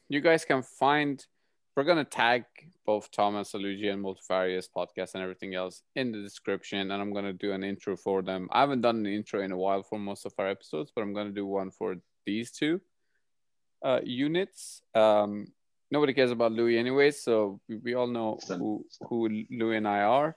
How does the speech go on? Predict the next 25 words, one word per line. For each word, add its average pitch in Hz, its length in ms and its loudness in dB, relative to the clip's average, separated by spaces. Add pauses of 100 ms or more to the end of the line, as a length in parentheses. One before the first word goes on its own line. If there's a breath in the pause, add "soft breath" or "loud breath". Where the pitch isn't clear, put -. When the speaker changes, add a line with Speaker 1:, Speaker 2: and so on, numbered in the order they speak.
Speaker 1:
Nobody 117 220 -2
cares 107 200 0
about 101 200 -2
me 101 160 -4
either. 117 480 -4 (440)
Uh, 92 200 0
the 101 120 -2
only 117 140 2
people 107 300 -2
who 104 100 -4
do 113 220 -4
care 131 200 6
about 123 340 6 (140)
us 143 460 6
are 107 180 6
in 104 120 0
this 92 160 -12
chat, 104 320 0 (400)
in 98 160 -4
this 92 140 -6
chat, 117 320 0
in 101 100 -8
this - 260 -12 (180)
Zoom 123 220 -4
call. 139 320 0